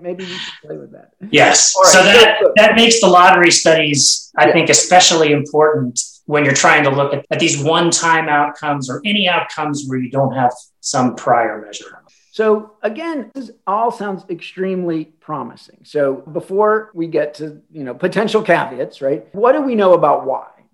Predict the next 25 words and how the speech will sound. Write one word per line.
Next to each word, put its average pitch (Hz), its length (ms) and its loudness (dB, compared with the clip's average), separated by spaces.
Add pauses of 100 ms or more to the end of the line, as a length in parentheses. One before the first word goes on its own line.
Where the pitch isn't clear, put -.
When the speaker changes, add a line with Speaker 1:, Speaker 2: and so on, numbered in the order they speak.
Speaker 1:
Let's 170 260 -6
peel 247 200 -2
back 190 340 -6
the 170 60 -8
black 147 320 -4
box 160 360 -2
and 147 100 -16
say, 135 200 -4
what 190 240 -2
is 233 100 -6
it 226 80 -4
the 196 60 -10
charter 185 260 -4
schools 175 280 -10
are 165 40 -14
doing? 247 340 -8
They're 220 120 -2
getting 196 280 -6
these 170 120 -12
better 165 240 -6
results. 147 640 -8
Is 139 200 -8
it 135 180 -8
stuff 196 260 0
that's 175 220 -4